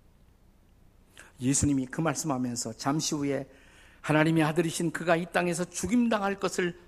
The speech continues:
바라보시며 이 말씀을 하신 거예요. 네. 자, 고난주간의 클라이맥스입니다. 그것이 십자가 사건입니다.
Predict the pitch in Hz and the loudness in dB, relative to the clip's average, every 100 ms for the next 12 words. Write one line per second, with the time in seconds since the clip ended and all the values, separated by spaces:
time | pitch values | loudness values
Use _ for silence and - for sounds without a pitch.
0 | - - 151 147 147 151 135 127 123 113 | -6 -2 -2 0 0 0 -2 0 -4 -6
1 | - 95 95 - 92 - - _ _ _ | -12 -14 -14 -16 -18 -20 -20 _ _ _
2 | _ _ - 123 113 101 _ _ _ _ | _ _ -10 -8 -10 -18 _ _ _ _
3 | _ _ _ _ _ _ _ _ _ _ | _ _ _ _ _ _ _ _ _ _
4 | _ _ - 127 - - _ - - - | _ _ -2 -2 -4 -20 _ -20 -20 -20
5 | _ - - 190 247 - 226 190 190 202 | _ -4 4 6 6 4 0 2 0 -4
6 | - - 180 175 156 - 131 110 87 - | -8 0 2 2 0 -2 -6 -8 -12 -16
7 | 95 - - _ _ _ - - - 254 | -16 -16 -20 _ _ _ -10 -6 -2 0
8 | 220 208 196 - 127 120 - - | 2 0 -2 -6 -8 -8 -18 -20